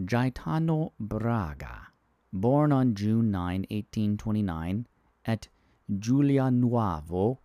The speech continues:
in the Abruzzi. He was originally destined for the church, but the inclination for music came out so strongly that he could not be kept back from it. His parents now wished that he should be educated as a singer.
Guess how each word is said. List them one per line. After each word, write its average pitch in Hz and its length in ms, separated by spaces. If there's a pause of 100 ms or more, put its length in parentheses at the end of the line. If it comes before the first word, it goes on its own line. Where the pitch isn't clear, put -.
(380)
in 127 240
the 120 200
Abruzzi. 110 680 (760)
He 95 120
was 90 160
originally 104 480
destined 92 440
for 95 160
the 80 120
church, - 400 (260)
but - 140
the 92 180
inclination 110 720
for 80 160
music 90 320
came 104 180
out 107 180
so 107 140
strongly 104 520
that 110 160
he 107 100
could 87 200
not 147 360
be - 100
kept - 360
back 90 220
from 76 220
it. - 160 (720)
His 123 240
parents 104 420
now 120 220
wished 95 400
that 110 160
he 120 160
should 113 180
be 117 240
educated 123 560
as 120 160
a 117 60
singer. 80 580